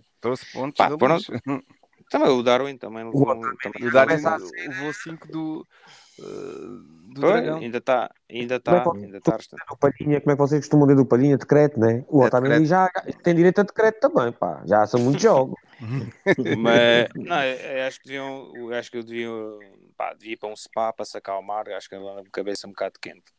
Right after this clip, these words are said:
Speaker 2: E, pá, isso podia ter corrido mal, não é? Foi expulso contra o Porto, agora faz assim uma, uma entrada impetuosa.
Speaker 1: Expulsou-se
Speaker 2: Foi
Speaker 1: contra
Speaker 2: ali
Speaker 1: o Porto para não ir levar a segunda dose.
Speaker 2: Sim, e, e, eh, pá, podia ter sido expulso e pôr a equipa em problemas. Ah,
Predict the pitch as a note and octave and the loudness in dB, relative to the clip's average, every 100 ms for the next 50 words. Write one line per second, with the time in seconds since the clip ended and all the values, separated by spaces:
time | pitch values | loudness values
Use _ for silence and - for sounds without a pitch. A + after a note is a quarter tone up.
0 | _ _ _ _ _ _ _ F2+ F2+ F2+ | _ _ _ _ _ _ _ -14 -10 -6
1 | F#2 - - - - G#2+ G#2 A2 G#2 G#2+ | -6 0 0 0 -4 -2 0 0 0 0
2 | G#2+ A2 G#2 F#2+ F#2+ - _ _ _ _ | 0 0 -2 -2 -12 -18 _ _ _ _
3 | _ _ - - G#2+ G#2+ - A#2+ - A#2+ | _ _ -20 -6 -2 -2 0 -2 -2 0
4 | B2+ B2 F3 F#3 F#3 - D#3+ C#3 A#2+ A#2+ | 2 2 2 2 0 -6 -6 -4 -2 0
5 | A#2 A2+ A2+ G#2+ G2+ A2+ A2+ A2 A2 G#2+ | -2 -2 -4 -6 -10 -10 -10 -10 -12 -12
6 | A2 A2+ A#2+ A2 G#2+ G#2+ G#2+ A2 - A#2+ | -12 -6 -2 -2 -2 -12 -20 -20 -6 -2
7 | A#2+ A#2+ G#2+ F3+ - B2 A#2+ B2 C3+ A2+ | 0 0 -2 -4 -4 -2 -2 0 0 0
8 | E3+ - - D3 D3 D3 C3+ C#3 C#3 B2+ | -4 -4 -4 -2 -2 -2 -2 -2 -2 -4
9 | C3+ B2+ A#2 G#2+ G2 - - - _ _ | -8 -6 -6 -6 -10 -14 -20 -20 _ _
10 | _ _ - - C2+ _ - A#2+ A2+ F2+ | _ _ -20 -18 -20 _ -10 -6 -6 -6
11 | A#2 - F2 G#2 E2+ A#1+ - G#2+ A2+ A#2 | -10 -10 -8 -8 -8 -4 0 0 2 2
12 | - A#2 A#2+ A#2 - B2 B2 - A#2+ B2 | 2 -2 -4 -8 -6 -2 -2 -4 -4 2
13 | B2 A#2 B2 - A#2+ A#2+ C3 C#3+ D#3 E3+ | 2 2 0 -2 -4 -2 -2 0 0 -2
14 | D#3+ - _ _ _ _ _ - - G2+ | -6 -10 _ _ _ _ _ -6 -2 0
15 | G2 F#2+ F#2 | -2 -4 -8